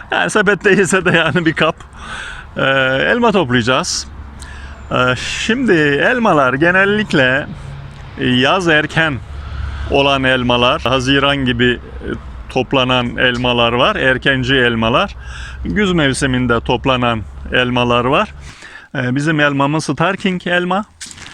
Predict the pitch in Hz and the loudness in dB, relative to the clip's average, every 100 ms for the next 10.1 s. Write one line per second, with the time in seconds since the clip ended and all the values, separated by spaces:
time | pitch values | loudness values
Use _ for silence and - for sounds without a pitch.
0 | - 131 113 123 156 147 139 120 135 131 | -6 -4 0 2 2 2 0 0 0 2
1 | 127 123 123 110 123 127 123 120 120 120 | 2 2 -2 0 0 0 2 0 0 0
2 | 120 120 139 196 - - - - - - | 0 0 0 -2 -8 -20 -20 -20 -18 -10
3 | - 127 139 165 180 156 180 - - - | -4 -4 0 2 2 2 -2 -12 -14 -14
4 | - - - - 151 147 156 139 131 123 | -16 -16 -6 0 2 4 4 4 2 0
5 | 147 202 139 139 127 123 - 120 135 113 | -2 -4 0 2 2 0 0 2 0 0
6 | 170 - - - - - 143 127 117 170 | -2 -4 -20 -20 -16 -2 0 2 0 -4
7 | - - - - - 165 143 - 139 - | -10 -20 -10 -4 0 2 2 0 -2 -2
8 | - - - - - - - - - - | -12 -16 -20 -20 -20 -20 -20 -20 -20 -14
9 | - 131 123 113 120 110 110 123 123 113 | -4 -2 0 -2 0 2 2 2 0 0
10 | 131 | -4